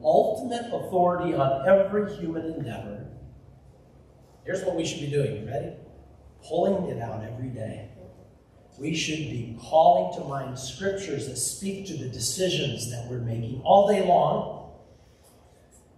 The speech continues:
Here's an example. You know, when you're building a house,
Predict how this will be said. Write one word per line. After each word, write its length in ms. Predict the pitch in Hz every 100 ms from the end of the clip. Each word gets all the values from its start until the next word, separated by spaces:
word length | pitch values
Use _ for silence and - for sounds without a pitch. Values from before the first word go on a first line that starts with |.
| _ _ _ _ _ -
Here's 180 | 208 214
an 80 | 214
example. 500 | 208 185 185 - - -
You 80 | 170
know, 120 | 175
when 120 | 185
you're 160 | 185 -
building 340 | 202 220 214
a 120 | -
house, 720 | 127 143 117 107 - - -